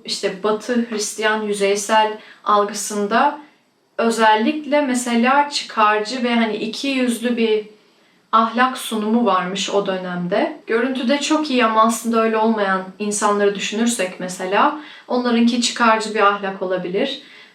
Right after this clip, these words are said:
Veya budala bir heyecan belki işte şey olabilir, bu konularla ilk ilgilenmeye başladığında insanlar hani çok saf bir heyecanla başlıyor ve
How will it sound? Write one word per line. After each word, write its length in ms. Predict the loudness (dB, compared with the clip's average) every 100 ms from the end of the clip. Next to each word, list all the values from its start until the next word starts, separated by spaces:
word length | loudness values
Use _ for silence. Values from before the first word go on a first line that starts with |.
| _
Veya 420 | 2 4 6 4 2
budala 380 | -2 0 0 0
bir 60 |
heyecan 680 | -2 0 0 2 2 2 -2
belki 680 | 0 0 0 -4 -2 -4 -8 _ _ _ _ _
işte 220 | -8 -2 0
şey 220 | 2 2
olabilir, 480 | 2 0 0 -2 -4
bu 80 |
konularla 560 | -4 0 4 6 6 4
ilk 300 | 0 0 0
ilgilenmeye 580 | 0 0 0 0 0 2
başladığında 640 | 2 0 -4 -2 -2 0
insanlar 800 | 2 2 2 0 0 0 0 -2 -8 -20 _ _ _ -8
hani 200 | -2 -2
çok 540 | 2 2 0 -6 -16
saf 460 | -12 0 2 2 -2
bir 80 | -2
heyecanla 800 | 2 2 2 4 4 2 2 2
başlıyor 720 | 0 0 -4 -2 0 2 2
ve 340 | 2 2 -2